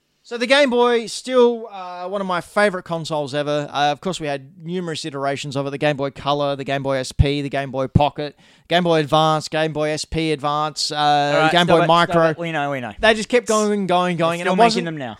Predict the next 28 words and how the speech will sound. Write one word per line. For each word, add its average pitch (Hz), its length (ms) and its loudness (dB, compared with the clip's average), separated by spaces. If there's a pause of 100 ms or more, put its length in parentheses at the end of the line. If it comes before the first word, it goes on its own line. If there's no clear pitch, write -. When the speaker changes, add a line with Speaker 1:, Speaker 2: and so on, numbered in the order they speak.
(120)
Speaker 1:
until 180 360 -2
the 160 80 -4
D 160 240 -2
S 143 320 -4
that 135 240 -8
the 143 80 -14
Game 143 240 -6
Boy 139 180 -4
name 139 320 -6
was 135 140 -14
officially 131 400 -14
retired. 123 420 -8
I'm 165 220 -6
hoping 196 480 4
for 156 160 -6
a 147 60 -6
Game 147 220 -6
Boy 143 160 -4
Mini. 139 220 -8
Can 202 140 -8
you - 20 -2
imagine 226 280 -6
getting 185 260 -2
one 165 100 -6
of 156 100 -8
these 156 320 -8
with, 151 140 -16
like, 135 240 -20